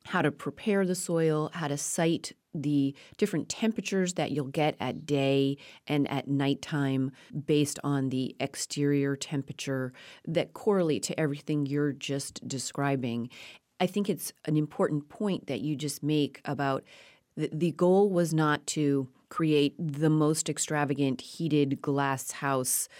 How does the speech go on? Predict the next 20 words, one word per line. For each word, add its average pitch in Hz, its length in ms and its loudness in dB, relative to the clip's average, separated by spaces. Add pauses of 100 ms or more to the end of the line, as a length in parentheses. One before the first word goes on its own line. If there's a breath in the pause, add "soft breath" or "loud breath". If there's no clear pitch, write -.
(280 loud breath)
to 143 300 4
get - 460 -2 (100)
unusual 147 880 2 (480 loud breath)
plants 147 520 2
out 151 140 2
of 135 80 0
season. 131 520 0 (160)
The 165 160 2
idea 156 440 4
was 135 280 0
to 156 100 -6
give 147 180 0
enough 143 360 2
protection 139 640 -6
to 156 120 -8
get 131 200 -4
seasonally 151 720 2
appropriate 131 640 -2
vegetables. 127 720 -6 (300 loud breath)
Describe 247 720 2